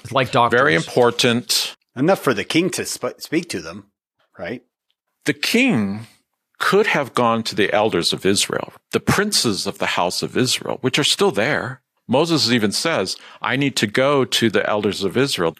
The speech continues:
Speaker 2: the heads of the, the leaders, right? They're still there. Why doesn't he call them in? Why doesn't he call the princes in, the direct descendants from the sons of Israel? Why does he call them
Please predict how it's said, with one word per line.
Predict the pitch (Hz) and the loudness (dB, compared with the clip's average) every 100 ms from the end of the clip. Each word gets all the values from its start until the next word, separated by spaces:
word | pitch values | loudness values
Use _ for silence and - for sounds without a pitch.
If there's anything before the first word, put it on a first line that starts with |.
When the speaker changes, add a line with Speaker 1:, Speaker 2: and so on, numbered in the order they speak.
| - | -4
Speaker 2:
the | 104 | 0
heads | - 131 120 - | 2 0 -2 -2
of | 98 - | -2 0
the, | 92 92 82 - | 0 0 -4 -2
the | 117 | 0
leaders, | 160 208 76 - | 2 2 0 0
right? | 98 127 - _ - - - - - - - | -2 -2 -4 _ -20 -20 -18 -16 -18 -8 -2
They're | 143 | 0
still | - 185 180 | 2 2 2
there. | 185 | 2
Why | 110 123 165 | 2 0 0
doesn't | 180 - 151 131 | 2 0 0 -4
he | |
call | 139 - 131 120 | -4 0 0 2
them | 117 117 123 | 2 2 0
in? | 78 52 - _ | -2 -6 -18 _
Why | 82 92 123 | 0 2 2
doesn't | 143 147 143 131 | 2 0 0 -2
he | 135 123 | -2 -2
call | - - 120 113 113 104 | -2 -2 2 2 2 0
the | - | -2
princes | - 131 127 - 87 - | -2 0 0 0 -2 -2
in, | 80 - - _ - | -4 -10 -18 _ -4
the | 92 | -2
direct | - 98 123 - - | 0 2 2 -2 -4
descendants | - 107 90 82 65 - | -2 0 0 -2 -2 -4
from | - 92 80 73 - - | 0 0 0 -6 -14 -4
the | 87 82 | 0 2
sons | - 92 82 - | 2 0 0 -2
of | 80 85 | -4 -4
Israel? | 78 - 65 62 - _ _ - - - - - _ - | -4 -4 -4 -8 -14 _ _ -20 -20 -20 -20 -20 _ -4
Why | 92 107 143 165 | 2 2 4 2
does | 139 131 127 - | 2 2 2 0
he | - 117 113 | 0 0 0
call | - - 98 95 | -2 2 4 4
them | 87 80 98 95 87 73 62 | 2 -2 2 2 0 -4 -10